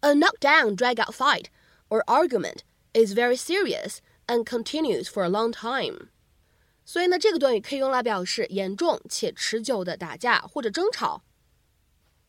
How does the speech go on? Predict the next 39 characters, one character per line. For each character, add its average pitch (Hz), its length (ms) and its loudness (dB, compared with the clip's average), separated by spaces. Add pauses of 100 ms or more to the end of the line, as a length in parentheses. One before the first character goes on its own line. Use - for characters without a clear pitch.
(260)
那 294 120 0
么 277 100 2
下 381 220 4
面 285 220 2
呢， 240 140 2
我 - 40 -2
们 208 80 0
来 185 140 0
看 254 200 -6
一 247 40 -2
下 240 180 -2
不 262 160 -8
同 202 240 -6
的 214 160 -2
三 311 240 -2
个 339 80 4
例 196 160 -2
句。 - 320 -12 (680)
第 294 160 -4
一 302 40 -6
个， 208 280 -2 (420)
We 320 140 2
had 339 220 6
knockdown 247 600 0
drag-out 208 380 -2
fights, - 360 -2 (380)
but 269 200 0
when 359 160 2
I 339 80 6
really 320 340 0
needed 233 360 0
him 170 340 -4
on 240 160 -2
the 220 100 -2
big 208 240 -2
issues, - 520 -8 (460)
he 262 160 -4
was 226 200 2
helpful. - 540 0